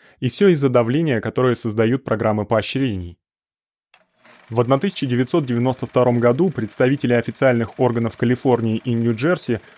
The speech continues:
установили, что сотрудники автоцентров Sears навязывают клиентам запчасти и услуги, в которых те не нуждаются. Позже представители компании признали, что эта практика сложилась в связи с внедренными за два года до этого планами поощрений.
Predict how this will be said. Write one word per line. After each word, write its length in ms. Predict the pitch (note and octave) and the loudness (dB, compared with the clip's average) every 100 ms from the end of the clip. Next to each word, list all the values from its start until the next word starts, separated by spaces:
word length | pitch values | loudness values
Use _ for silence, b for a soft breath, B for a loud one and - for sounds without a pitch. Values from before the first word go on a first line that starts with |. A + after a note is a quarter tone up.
| B | B
установили, 540 | C3 - C#3+ D#3+ G3 C#3 | -8 -4 -2 0 0 0
что 180 | - | -2
сотрудники 540 | A#2 B2 E3+ D#3 C3+ C3 | -2 -2 -2 -2 0 2
автоцентров 640 | A#2 - A#2+ C#3+ B2+ A#2 | 2 0 -2 -2 -2 -2
Sears 400 | - F#3 F#3 - B B B | -4 -4 -4 -6 B B B
навязывают 560 | B2 D#3 F3+ D#3+ D3 | 0 2 2 0 -2
клиентам 520 | - B2 D3 D3+ A#2+ G#2+ | 0 -2 0 -2 -2 0
запчасти 480 | A#2 - D3+ - | -2 0 -2 -2
и 180 | B2 - | -4 -2
услуги, 400 | A#2+ - F3 D3 | -4 -2 -2 0
в 60 | C#3+ | -2
которых 320 | A#2 B2 A#2 | -2 -4 -2
те 140 | C3+ | -2
не 100 | B2 | -2
нуждаются. 680 | A#2+ C3 D#3+ C3 G2+ - G2+ _ _ _ _ _ - | -2 -2 0 0 0 -6 -18 _ _ _ _ _ 0
Позже 320 | F3+ E3+ B2 | 2 2 0
представители 600 | A2+ A2 B2+ B2+ C3+ B2 | -2 -4 0 0 0 0
компании 540 | B2+ A#2+ E3 D#3+ A#2+ | 0 2 0 0 -2
признали, 500 | G#2+ A#2+ A#2+ D#3 D#3 | -2 -2 -2 0 0
что 180 | B2 B2 | -2 -2
эта 140 | A2+ A2+ | -2 0
практика 440 | C#3 C#3+ - A#2+ | 0 0 -2 -4
сложилась 460 | - A2+ C3 C3 - | -2 -2 0 -2 -2
в 80 | |
связи 360 | - A#2 A2+ C#3 | -8 -6 -2 -4
с 100 | - | -2
внедренными 580 | A#2+ A#2 C3 C3+ B2 A#2 | -4 0 0 0 0 -2
за 140 | A2+ | -2
два 180 | A2 A2+ | 0 0
года 200 | A#2 A2+ | 0 0
до 80 | A2+ | 0
этого 400 | B2+ C3 B2 A#2 - | 0 0 -2 -2 -2
планами 360 | A#2 A2 G#2+ | 0 0 -4
поощрений. 720 | G#2+ A2 G#2 - C#3 G#2 F#2 | -4 -4 -4 -4 -2 -2 -6